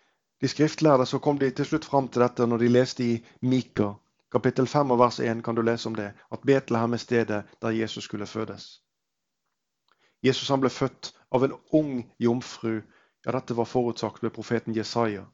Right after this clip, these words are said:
kapittel syv og vers fjorten kan du lese.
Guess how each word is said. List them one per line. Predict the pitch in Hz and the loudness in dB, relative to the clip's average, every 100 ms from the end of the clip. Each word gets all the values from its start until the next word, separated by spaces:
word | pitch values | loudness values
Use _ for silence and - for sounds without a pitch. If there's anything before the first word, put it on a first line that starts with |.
| _ _ - | _ _ -10
kapittel | 113 113 117 107 | -6 -4 -2 -4
syv | - 120 123 - _ _ | -4 -6 -6 -14 _ _
og | 113 113 | 0 0
vers | - | -2
fjorten | - 113 - 110 | -8 -8 -8 -8
kan | 110 | -6
du | 104 | -6
lese. | 101 104 - | -8 -10 -14